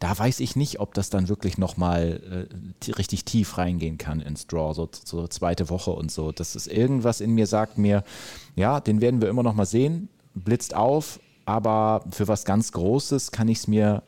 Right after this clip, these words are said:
ehrlich gesagt nicht unbedingt vorstellen. Bin ich gleich auch gespannt, was du sagst. Ja, und Medvedev,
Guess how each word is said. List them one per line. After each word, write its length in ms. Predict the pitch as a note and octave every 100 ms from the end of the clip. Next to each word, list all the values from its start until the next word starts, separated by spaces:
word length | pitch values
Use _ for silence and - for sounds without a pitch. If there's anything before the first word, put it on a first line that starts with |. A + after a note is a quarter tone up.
| _
ehrlich 320 | - G2 A2
gesagt 540 | - F#2 F#2+ F#2+ - -
nicht 460 | E2+ E2+ G2 A2 -
unbedingt 460 | B2+ C3+ C3 C3+
vorstellen. 500 | - C3+ - C3 C3+
Bin 80 | A2
ich 120 | G#3
gleich 200 | - G2+
auch 60 | -
gespannt, 320 | - - A2
was 140 | D3+ -
du 80 |
sagst. 360 | A2 B2+ C#3 - - - - - - -
Ja, 140 | F2+ G2+
und 240 | G#2+ G2
Medvedev, 580 | G2 - A2+ A2+ G#2+